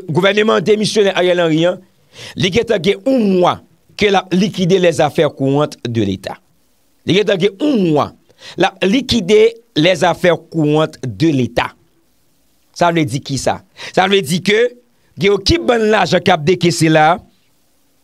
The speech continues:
gen qui bon cop qui a décaissé là dans le moment, et comme ça yo, assurément, et qui, qui pral vini là, li capable en mesure pour que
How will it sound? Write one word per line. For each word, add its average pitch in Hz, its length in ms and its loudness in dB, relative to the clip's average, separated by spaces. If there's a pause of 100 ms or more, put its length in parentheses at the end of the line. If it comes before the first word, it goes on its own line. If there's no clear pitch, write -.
(480)
gen 214 200 4
qui 311 180 0
bon 226 320 -2
cop 208 260 -2
qui 214 80 0
a 196 60 0
décaissé 180 480 0
là 165 140 2
dans 165 80 0
le 151 60 0
moment, 151 360 0 (720)
et 202 140 0
comme 262 240 0
ça 214 320 0
yo, 269 360 0 (540)
assurément, 196 720 -2 (540)
et 220 160 -4
qui, - 160 -8
qui 285 140 -8
pral 247 240 -2
vini 208 280 -2
là, 170 340 0 (580)
li 254 180 -2
capable 233 500 -2
en 311 220 0
mesure 180 800 0 (420)
pour 220 180 0
que 214 300 0